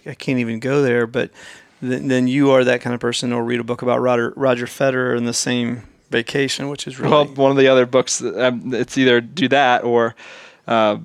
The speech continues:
Speaker 2: the, there's, there's a book that just came out called The Circuit, and I forget the author's name, but, uh,
Speaker 1: Really?
Speaker 2: he, uh,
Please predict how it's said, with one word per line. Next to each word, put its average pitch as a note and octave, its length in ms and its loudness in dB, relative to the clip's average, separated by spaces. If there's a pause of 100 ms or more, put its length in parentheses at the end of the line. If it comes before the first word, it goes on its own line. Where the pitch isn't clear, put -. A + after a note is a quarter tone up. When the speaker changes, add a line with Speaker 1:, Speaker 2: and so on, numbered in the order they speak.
Speaker 2:
the, B2 180 -2
there's, A#2 320 -6 (120)
there's A#2+ 160 -6
a A2 40 -10
book A#2 160 -6
that - 60 -18
just - 180 -10
came A2+ 180 -6
out A2 160 -2
called A2 160 -8
The G#2 60 -8
Circuit, B2+ 440 -4 (920)
and A2+ 180 -8
I A2+ 60 -12
forget C#3+ 220 -12
the A#2 100 -6
author's A2+ 340 -8
name, A2+ 400 -6 (840)
but, A#2+ 360 -6
uh, A2+ 300 -2 (540)
Speaker 1:
Really? D3+ 400 -2
Speaker 2:
he, B2 440 -2
uh, A2+ 420 -2